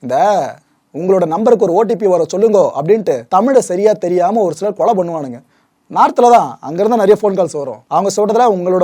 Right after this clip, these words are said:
ஃபோன் நம்பருக்கு ஒரு ஓ டி பி வந்திருக்கும், அதை எங்களுக்கு சொல்லுங்க, நாங்க வந்து உடனே உங்களுக்கான பேங்க் சர்வீஸை முடிச்சு கொடுக்குறோன்ற" மாதிரி பேசுவாங்க. ஆனா, கொஞ்சம் கூட உண்மை இருக்காது அதுல.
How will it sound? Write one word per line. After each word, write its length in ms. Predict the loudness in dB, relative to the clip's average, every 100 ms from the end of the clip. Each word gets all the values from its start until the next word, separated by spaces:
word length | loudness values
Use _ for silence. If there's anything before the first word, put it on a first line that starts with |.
| 0
ஃபோன் 140 | 0
நம்பருக்கு 380 | 0 0 2 2
ஒரு 100 | 2
ஓ 80 | 0
டி 140 | 0
பி 100 | 0
வந்திருக்கும், 360 | 0 -2 -6 -4
அதை 160 | -6
எங்களுக்கு 260 | -6 -8 -2
சொல்லுங்க, 320 | -2 -2 -6 0
நாங்க 220 | 0 2
வந்து 160 | 0
உடனே 300 | 0 0 0
உங்களுக்கான 320 | 0 0 0 0
பேங்க் 240 | -2 -2
சர்வீஸை 280 | -2 -4 -4
முடிச்சு 320 | -6 -4 -2
கொடுக்குறோன்ற" 280 | -2 -2 -2
மாதிரி 220 | -4 -4
பேசுவாங்க. 360 | -6 -10 -16 -20 _ _ _
ஆனா, 180 | -8 -6 -6 -6
கொஞ்சம் 360 | -6 -2 -2
கூட 140 | 0 -2
உண்மை 200 | -2 -6
இருக்காது 280 | -8 -10
அதுல. 200 | -12 -14